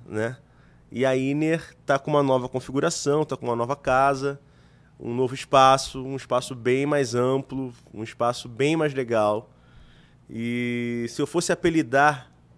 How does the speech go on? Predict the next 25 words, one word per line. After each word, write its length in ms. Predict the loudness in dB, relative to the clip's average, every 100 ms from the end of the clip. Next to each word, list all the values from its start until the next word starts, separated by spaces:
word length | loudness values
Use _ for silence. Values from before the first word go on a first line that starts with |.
| -14
a 260 | -4 -2 -2
Inner, 560 | -2 -4 -2 -2 -4 -8 -20 _ _ _ _ _
né, 300 | -10 -8 -8 -12
eu 140 | -12 -12
colocaria 920 | -8 -6 -4 -2 -2 -2 -2 0 -2 -4
como 640 | -6 -4 -6 -6 -6 -8 -6
a 140 | -6
Disney, 1080 | -6 -6 -2 -2 -4 -4 -2 -4 -8 -18 -20 _ _
a 160 | -4 -4
Disney 680 | -6 -10 -4 -2 0 2 2
do 120 | 2
meio 180 | 6 6
liberal. 760 | 6 4 2 2 -2 -4 -8 -12
A 140 | -14
casa 440 | -14 0 0 2 -4
parece 540 | 2 2 4 0 -2
uma 200 | -2 -2
Disney 420 | -2 -4 -4 -4 -4
do 100 | -4
meio 140 | -2
liberal. 460 | -4 -6 -8 -8 -8
É 20 |
um 60 | -8
negócio 380 | -6 -6 -6
incrível. 420 | -10 -10 -12 -14